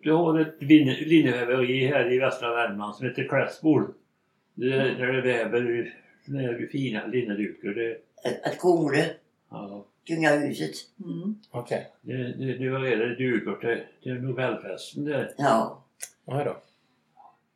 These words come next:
Speaker 1: Ja, det var en lin då.
Speaker 4: Okej.
Speaker 1: Ja.
Speaker 4: Men hur lång tid tog denna processen?
Speaker 1: Ja, det har tog rätt lång tid om du ska börja från, eh, sår och så du ska skörda och så hela den här
Speaker 4: <laughs> Ja, det är klart. Men jag, jag tänker så här, från att du skördar, du skulle dra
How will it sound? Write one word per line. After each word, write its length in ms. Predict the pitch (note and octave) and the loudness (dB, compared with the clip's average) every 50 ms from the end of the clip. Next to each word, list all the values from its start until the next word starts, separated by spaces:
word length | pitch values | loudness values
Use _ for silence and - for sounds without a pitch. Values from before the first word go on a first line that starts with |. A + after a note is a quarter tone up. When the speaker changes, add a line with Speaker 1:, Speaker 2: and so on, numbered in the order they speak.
| _ _ _ _ _ | _ _ _ _ _
Speaker 1:
Ja, 80 | - D3 | 2 4
det 80 | F#3 F#3+ | 6 8
var 200 | G3 G#3 G#3 G3+ | 8 8 8 8
en 60 | G3+ | 8
lin 340 | F3+ D#3 C#3 C3+ D3 D#3 D#3 | 8 8 8 8 6 6 6
då. 140 | E3 D#3+ C#3+ - - - - _ _ _ _ _ - - - - _ _ _ _ _ _ _ _ | 8 6 6 4 2 -4 -12 _ _ _ _ _ -20 -20 -20 -20 _ _ _ _ _ _ _ _
Speaker 4:
Okej. 640 | - C#3 C3+ - - - G#3 A3 - - - - _ _ _ _ _ _ _ _ _ - - - - D3+ | -6 -6 -4 -2 4 6 6 6 4 2 -4 -12 _ _ _ _ _ _ _ _ _ -20 -20 -20 -18 -10
Speaker 1:
Ja. 80 | D3+ F#3 | -2 2
Speaker 4:
Men 200 | F#3 F#3+ F#3+ F#3+ | 4 4 6 4
hur 300 | - - D#3+ G3 F#3+ F3 | 2 0 0 0 2 2
lång 280 | F3 F3+ E3 D#3 C#3 - | 2 2 2 0 -2 -2
tid 260 | - E3 C#3 C3+ C3 | -2 0 0 0 0
tog 220 | - D3+ B2+ B2 | 0 0 0 0
denna 200 | C3+ B2+ B2 A2+ | -2 -2 -4 -4
processen? 500 | - - - - - A#2 - - - A2 - - _ _ _ _ _ _ _ - | -8 -10 -10 -8 -8 -8 -6 -8 -12 -14 -18 -20 _ _ _ _ _ _ _ -10
Speaker 1:
Ja, 200 | C3 D3+ D#3 C3 | -8 -6 -6 -6
det 80 | A2+ | -6
har 120 | F#2+ - - | -8 -10 -12
tog 260 | F2+ F#2+ G2 A2 C3 | -14 -12 -4 0 0
rätt 180 | C#3+ C#3+ C#3 D#3+ | 0 0 0 -2
lång 220 | D#3+ D#3+ D#3 - | -4 -4 -4 -6
tid 280 | E3 E3+ D#3+ D3 C#3+ C#3+ | -6 -6 -6 -6 -6 -6
om 80 | D3 | -6
du 120 | D3+ C#3+ - | -8 -8 -6
ska 120 | D#3 D#3 | -8 -6
börja 400 | D#3 E3+ D#3+ C#3 A#2+ B2 B2 - | -6 -4 -4 -4 -4 -4 -4 -6
från, 420 | C#3+ C#3+ C#3+ C#3+ C#3 C#3+ C#3+ C#3+ C#3 | -8 -10 -10 -10 -10 -10 -10 -10 -10
eh, 40 | B2+ | -8
sår 360 | B2+ C3+ A#2+ B2 B2 B2 B2 A#2+ | -8 -6 -4 -4 -4 -4 -4 -6
och 60 | G#2+ | -8
så 80 | B2 B2 | -10 -10
du 160 | B2+ B2 - | -10 -10 -10
ska 160 | - - B2+ | -12 -14 -10
skörda 360 | - D#3+ D3+ C3+ A2 G#2+ A2 | -8 -6 -6 -6 -6 -8 -12
och 140 | G#2+ - - | -14 -14 -16
så 120 | - - C3+ | -16 -16 -8
hela 320 | C3 C3+ D#3+ - A2+ A#2 | -2 0 0 0 0 -2
den 180 | - C3+ C3+ C3 | -6 -6 -6 -6
här 400 | B2+ B2 B2 A#2+ A2+ - - - | -4 -4 -4 -4 -4 -6 -6 -2
Speaker 4:
<laughs> 20 | |
Ja, 220 | C3 C3 C3+ C#3+ | 4 6 8 8
det 60 | C3 A#2+ | 8 6
är 40 | |
klart. 220 | - D#3 B2+ A#2+ - | 4 2 2 4 4
Men 80 | D3 | 4
jag, 120 | D#3 D#3 D#3+ | 4 4 4
jag 100 | D3+ C#3+ | 4 6
tänker 200 | D#3+ D3 C3 C3 | 6 4 4 2
så 120 | C3 D3+ | 0 0
här, 60 | C3 | 0
från 300 | - - - C#3+ B2+ B2 | 0 0 0 0 0 0
att 80 | A#2+ - | -2 -6
du 100 | - A#2+ | -8 -8
skördar, 520 | C3 - C#3 C3 C#3 C3+ B2 - G2+ G#2 G2+ | -4 0 2 2 2 2 0 -2 -4 -8 -8
du 60 | B2 | -10
skulle 200 | - - B2+ B2 | -12 -12 -10 -4
dra 120 | - C#3 | 0 2